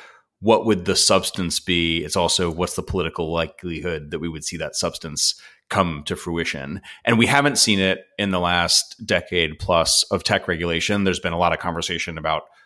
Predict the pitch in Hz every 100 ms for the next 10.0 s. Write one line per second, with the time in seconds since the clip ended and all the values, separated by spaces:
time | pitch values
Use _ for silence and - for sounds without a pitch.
0 | _ - 101 90 92 87 98 85 85 131
1 | 127 110 92 107 107 104 98 95 123 107
2 | 95 - 107 110 98 98 110 92 104 90
3 | 90 85 87 87 - 85 82 90 - 82
4 | 80 85 78 80 78 80 78 78 - 90
5 | 76 76 - - - - _ _ _ 110
6 | 113 135 139 139 135 127 - 107 113 120
7 | 120 120 117 120 - _ - 101 90 92
8 | 98 92 92 107 98 95 90 98 98 92
9 | - - 101 - 98 95 - 95 - -